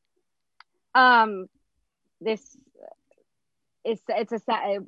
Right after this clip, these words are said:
when I used to tell this story, it used to be a very happy story for me, but now it's kinda like a, kind of a sucky story and kinda sad. But, uh, when I had my first singles match there, 'cause I did a lot of tag wrestling there,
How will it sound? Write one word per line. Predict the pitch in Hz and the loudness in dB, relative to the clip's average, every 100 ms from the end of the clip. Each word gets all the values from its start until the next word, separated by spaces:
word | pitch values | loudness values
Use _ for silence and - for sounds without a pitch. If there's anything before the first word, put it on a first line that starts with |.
| - | -10
when | 208 226 | -8 -4
I | 226 | -4
used | 240 214 | -6 -6
to | |
tell | 214 196 | -4 -2
this | 196 - | -2 -6
story, | - 190 180 175 175 175 - _ | -4 -2 0 -2 -4 -8 -12 _
it | 185 | -6
used | 190 196 - | -4 -4 -6
to | 190 | -2
be | 190 | -2
a | |
very | 175 170 | -2 -4
happy | 170 156 - 285 | -4 -6 -6 -10
story | - 320 320 320 | -6 -4 -4 -4
for | 320 | -6
me, | 320 330 330 240 | -6 -4 -4 -4
but | 208 185 | -2 0
now | 180 175 | 0 0
it's | 170 - | -2 -6
kinda | 190 170 170 | -6 -4 -4
like | 165 - - | -6 -8 -8
a, | 170 _ _ - | -8 _ _ -12
kind | 185 165 | -8 -6
of | 160 - | -6 -8
a | 170 | -4
sucky | 175 - 240 - | -4 -2 -4 -2
story | 254 254 247 | -2 0 0
and | 185 - | -2 -2
kinda | 170 165 - | -4 -2 0
sad. | 156 208 247 196 180 | 4 4 2 -2 -2
But, | 170 139 | 0 2
uh, | 160 160 - _ _ _ _ | 2 0 -4 _ _ _ _
when | 190 190 180 - - 165 - _ - | -2 0 -2 -8 -16 -16 -18 _ 2
I | 190 | 2
had | 202 190 185 | 4 2 2
my | 185 - | -4 -6
first | 190 - | -8 -8
singles | 208 208 180 | -8 -6 -6
match | 175 - | -8 -8
there, | 170 160 | -8 -6
'cause | 175 | -4
I | 180 | -4
did | 180 | 0
a | |
lot | 180 170 | 0 0
of | - | 0
tag | 165 165 | -2 -2
wrestling | 190 190 208 208 | -4 -4 -6 -2
there, | 208 208 | -2 -2